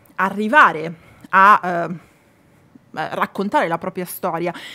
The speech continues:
e il loro percorso è ancora più difficile. Allora volevo chiedere a Chicco Dossi quanto appunto il tema della giustizia oggi secondo me è molto, mm, attuale, ma in realtà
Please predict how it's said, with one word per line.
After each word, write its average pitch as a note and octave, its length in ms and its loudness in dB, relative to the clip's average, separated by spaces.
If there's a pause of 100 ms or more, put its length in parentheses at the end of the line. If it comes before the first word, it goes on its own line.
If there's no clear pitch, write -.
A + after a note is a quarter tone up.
(140)
e C#4 340 -2
il G3 120 -4
loro G#3 220 0
percorso G#3 440 -6
è - 20 -4
ancora - 340 -6
più F#3+ 180 -12
difficile. D#3+ 720 -10 (260)
Allora D#4+ 240 0
volevo F#3+ 280 -4
chiedere E3 440 -2 (280)
a E3 180 0
Chicco G3+ 300 -8
Dossi E3+ 480 -4
quanto G3+ 580 0
appunto F3+ 800 -6
il F#3 180 -8
tema A#3 220 -4
della F#3 160 -2
giustizia F#3 680 -8
oggi G3+ 520 -2
secondo F#3+ 440 -8
me G3+ 300 -4
è F#3 300 -6 (360)
molto, G3 1120 0 (320)
mm, F3+ 220 -8
attuale, B3+ 540 2
ma A3+ 240 0
in C4 120 -4
realtà B3+ 580 0